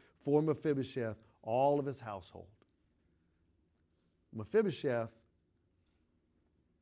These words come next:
was lied about, was slandered. Remember, Ziba showed up as David was fleeing and said,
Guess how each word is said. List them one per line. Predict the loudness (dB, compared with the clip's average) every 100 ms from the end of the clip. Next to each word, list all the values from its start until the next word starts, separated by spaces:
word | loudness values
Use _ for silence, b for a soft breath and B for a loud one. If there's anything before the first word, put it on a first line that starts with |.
| -20 -12
was | -10
lied | -6 -2 0 0 -2
about, | -8 -12 -16 _ _
was | -16
slandered. | -14 -10 -8 -6 -6 -12 -16 _ _ _ _ _ _ _ _ _ _ -8
Remember, | -4 0 0 -2
Ziba | 0 0 0 -2
showed | -2 0 2
up | 2 0
as | -4 -4
David | -2 -2 -2
was | -6 -8
fleeing | -4 -4 -4 -10 -18 _ _ _ _ _ _ _ -8
and | -6
said, | -2 -2 -2